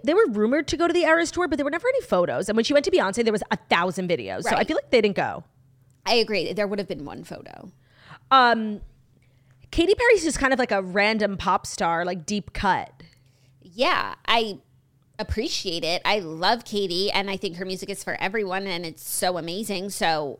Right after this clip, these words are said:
Speaker 2: I understand why someone would want to go.
Speaker 1: Yeah, of
Speaker 2: And
Speaker 1: course.
Speaker 2: that won't be me, because apparently her residency is over, and I missed it.
Speaker 1: Yeah, I, I feel like that came and went.
Speaker 2: Yeah, I don't think it was meant to be, like, a Wayne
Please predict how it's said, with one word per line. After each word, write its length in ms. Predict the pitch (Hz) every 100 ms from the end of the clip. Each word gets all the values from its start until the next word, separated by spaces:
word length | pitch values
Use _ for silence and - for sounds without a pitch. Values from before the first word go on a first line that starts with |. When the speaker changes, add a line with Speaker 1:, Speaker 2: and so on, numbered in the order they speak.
| -
Speaker 2:
I 240 | 180 180 -
understand 460 | 180 170 - 160
why 120 | 135 165
someone 320 | 180 170 143
would 160 | 135 -
want 220 | 240 311
to 80 | 262
go. 380 | 107 113 262 - - - 233
Speaker 1:
Yeah, 140 | 330
of 60 | -
Speaker 2:
And 120 | 302
Speaker 1:
course. 420 | 285 160 180 -
Speaker 2:
that 240 | 240 302 285
won't 180 | 320
be 80 | 320
me, 160 | 330 370
because 220 | 247 220
apparently 460 | 226 233 226 214 214
her 180 | 214 202
residency 580 | 196 190 190 190 190 175
is 80 |
over, 220 | 175 - -
and 160 | 160
I 60 | 160
missed 280 | - - -
it. 180 | 78 - _ _ _ _ _ -
Speaker 1:
Yeah, 440 | 233 233 202 185 -
I, 400 | 208 214 208 202
I 100 | 240
feel 120 | 285
like 100 | 269
that 140 | 233 -
came 180 | 247 220
and 100 | 202
went. 240 | 190 165 - - _ _ _ _ -
Speaker 2:
Yeah, 240 | 277 190
I 160 | - 269
don't 140 | 294 302
think 80 |
it 40 | 294
was 120 | 220
meant 240 | 240 226
to 100 | -
be, 160 | 220 220
like, 160 | 196 196
a 80 |
Wayne 800 | 190 180 196 196 190 185 185 185